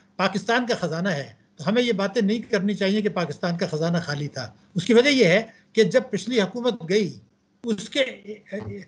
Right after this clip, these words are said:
ये हुकूमत आई, उसके नौ महीने के बाद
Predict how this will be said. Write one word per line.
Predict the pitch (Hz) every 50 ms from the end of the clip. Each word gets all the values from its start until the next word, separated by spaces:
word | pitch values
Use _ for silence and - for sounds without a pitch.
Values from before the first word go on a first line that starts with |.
| _ _ _ - 156
ये | 175 214 262 247 202
हुकूमत | 143 160 170 - 233 226 247 208 208
आई, | 190 185 233 254 202 160 - - _ _ _ -
उसके | 208 190 - - 302 277
नौ | 202 175 175 214 254 302
महीने | 285 277 247 247 262 262 254
के | 247 220 180
बाद | 143 160 185 196 202 226 220